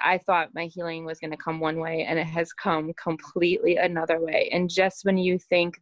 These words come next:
that you can't handle something, in a gentle, loving way, he shows you he can't, you can. And, um, I am not, I would not be the person I am today without the very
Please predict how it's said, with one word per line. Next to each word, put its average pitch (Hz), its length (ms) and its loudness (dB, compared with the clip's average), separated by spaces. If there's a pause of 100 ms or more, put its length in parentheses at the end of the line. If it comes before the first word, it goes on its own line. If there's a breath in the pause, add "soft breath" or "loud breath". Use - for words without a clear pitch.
that 156 320 2 (680)
you 180 200 -4 (100)
can't 175 280 -2
handle 170 320 0
something, 175 800 -4 (840)
in 185 180 4
a 165 120 6
gentle, 185 1000 0
loving 175 500 -2
way, 160 400 -4
he 165 100 -8
shows 156 320 -6
you 156 340 -10
he 160 100 -8
can't, - 380 -8
you 170 100 0
can. - 580 -2
And, 165 260 2 (140)
um, 151 420 -4 (180)
I 175 120 2
am 185 160 -2
not, 160 200 -4 (340)
I 175 100 0
would 180 160 -4
not 175 160 -4
be 180 80 -10
the 180 60 -12
person 170 520 -12
I 156 80 -4
am 151 200 -6
today 147 460 -4 (520)
without 160 380 0
the 170 80 -6
very 165 220 -2